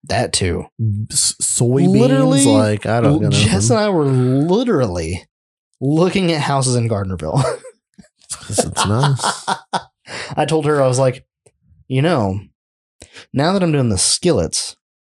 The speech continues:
Speaker 1: I'm not tied to a location anymore.
Speaker 2: Yep.
Speaker 1: Like, my customer base is now mobile."
Speaker 2: It's the world.
Speaker 1: Right, yeah. As long as you can get to a post office or a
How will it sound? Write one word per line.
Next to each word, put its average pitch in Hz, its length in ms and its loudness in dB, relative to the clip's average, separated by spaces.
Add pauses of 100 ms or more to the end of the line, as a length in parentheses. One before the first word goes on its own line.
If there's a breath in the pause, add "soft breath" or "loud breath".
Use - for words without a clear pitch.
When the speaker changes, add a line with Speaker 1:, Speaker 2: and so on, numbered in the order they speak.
(260)
Speaker 1:
I'm 135 140 0
not 175 300 -2
tied 101 760 -2 (160)
to 135 160 0
a 110 40 0
location 92 460 -2
anymore. 76 480 -10 (200)
Speaker 2:
Yep. 58 340 -6
Speaker 1:
Like, 123 240 -2
my 117 100 -4
customer 156 400 0
base 95 460 -2 (400)
is 127 160 0
now 104 140 0
mobile." 101 540 -2
Speaker 2:
It's - 160 -10
the - 100 -14
world. - 800 -20 (180)
Speaker 1:
Right, 185 260 0
yeah. 151 400 -2
As 104 160 -4
long 170 160 0
as 147 100 0
you 175 80 -2
can 151 120 0
get 156 120 0
to 131 120 2
a 110 40 0
post 165 320 -2
office 113 360 -2
or 90 140 -4
a 87 60 -6